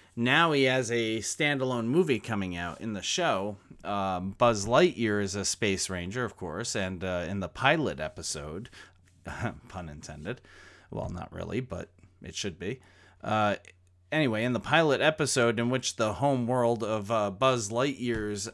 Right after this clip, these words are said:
allies, uh, the little green men, in which the home, uh, again, uh, the, the little green men's homeworld has been attacked by the evil Emperor Zurg. Now, these little green men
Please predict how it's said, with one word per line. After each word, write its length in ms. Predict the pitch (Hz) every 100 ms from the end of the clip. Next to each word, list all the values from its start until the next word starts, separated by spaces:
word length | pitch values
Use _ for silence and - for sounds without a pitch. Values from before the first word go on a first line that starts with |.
| -
allies, 880 | 117 139 139 104 98 110 131 - - -
uh, 280 | - 107 101
the 160 | 98 113
little 240 | 120 110
green 360 | 95 143 202 131
men, 360 | 92 92 123 - - - - -
in 200 | - 139
which 320 | 139 170 - 90
the 420 | 127 147 147 143 139
home, 260 | 151 190 180 -
uh, 140 | 156
again, 460 | 147 156 156 143 127
uh, 260 | 143 135 131 -
the, 280 | 104 135 139
the 160 | 123 139
little 180 | 156
green 300 | 139 135 156
men's 280 | 143 143 117
homeworld 540 | 110 196 196 123 120 127
has 140 | 127
been 140 | 127
attacked 500 | 120 104 127 151 -
by 180 | - 127
the 240 | 120 123 135
evil 380 | 127 120 117 -
Emperor 500 | 123 - 113 107 104
Zurg. 500 | 98 113 92 69 76 - - - - - - -
Now, 220 | 127 123
these 380 | 117 139 131 131
little 320 | 185 185 151
green 520 | 117 135 160 147 127
men 520 | 127 139 104 101 101